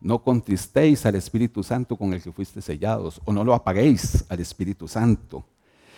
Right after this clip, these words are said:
Imagínense, él permaneció parado triste y silenciosamente mientras que la decepción era con-, consumada. Y luego Dios iluminó todo el panorama en la mente de Pedro, dándole un discernimiento instantáneo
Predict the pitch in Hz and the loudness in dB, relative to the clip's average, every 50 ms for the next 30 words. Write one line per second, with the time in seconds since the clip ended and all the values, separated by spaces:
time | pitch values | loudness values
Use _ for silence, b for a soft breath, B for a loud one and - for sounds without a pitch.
0 | b b b b b b b b _ _ _ - - 117 120 117 107 113 143 165 | b b b b b b b b _ _ _ 2 4 6 6 6 8 10 10 12
1 | 156 131 107 - 113 123 - - 151 147 143 143 131 - - 147 - 151 147 151 | 12 10 8 6 2 0 2 2 2 4 6 6 4 4 2 0 2 4 4 6
2 | 151 147 147 - 160 170 170 170 - 175 175 - 143 123 110 127 117 113 110 110 | 6 4 4 4 6 4 4 4 2 2 4 6 6 6 6 4 2 2 2 2
3 | - - 147 147 170 160 151 156 165 156 - 180 165 165 151 131 123 117 - 120 | 2 2 2 2 4 6 6 6 8 8 8 10 12 12 12 12 10 8 4 2
4 | - - 120 107 107 110 110 104 - 104 95 - 123 127 139 135 127 131 123 - | 0 2 2 4 4 4 4 4 2 -2 -2 0 2 2 4 4 2 2 0 0
5 | 120 110 101 - _ _ _ - _ _ _ - 104 95 - 113 95 104 123 139 | 0 0 0 -2 _ _ _ -20 _ _ _ 0 0 2 2 0 0 2 2 0
6 | 143 - - - 110 117 127 147 196 220 196 202 185 - _ _ _ _ _ _ | 0 -2 0 2 4 4 6 6 6 6 4 2 -2 -4 _ _ _ _ _ _
7 | _ _ - 110 113 185 208 180 131 - - - - - - 139 139 143 131 139 | _ _ -4 2 6 6 8 6 6 2 -4 -12 0 4 6 10 10 12 12 12
8 | 139 143 180 240 226 185 - _ _ _ _ _ _ _ _ _ _ _ _ _ | 10 10 8 6 4 2 -4 _ _ _ _ _ _ _ _ _ _ _ _ _
9 | _ - 190 214 214 202 208 - 165 156 151 147 156 190 202 196 202 202 190 - | _ 4 8 8 8 8 8 6 4 4 6 6 6 6 4 4 4 0 0 4
10 | - 151 135 139 135 135 156 170 180 175 - 185 170 160 151 - 180 190 180 165 | 6 8 8 10 10 10 8 8 6 6 8 8 8 10 12 12 12 12 12 12
11 | 151 123 104 98 85 - - - _ _ _ _ _ _ - 107 123 147 165 156 | 10 10 8 4 2 0 -6 -18 _ _ _ _ _ _ 2 6 6 6 8 6
12 | 170 165 165 165 165 - - 143 156 165 156 160 165 143 - 160 143 139 123 123 | 8 8 8 8 8 6 6 6 6 6 6 2 0 0 2 2 4 4 6 6
13 | 135 143 147 139 - - 156 139 - - - 120 117 113 - 170 196 196 202 202 | 6 6 6 4 2 2 2 2 2 2 0 0 0 2 2 2 4 4 2 2
14 | 175 | 0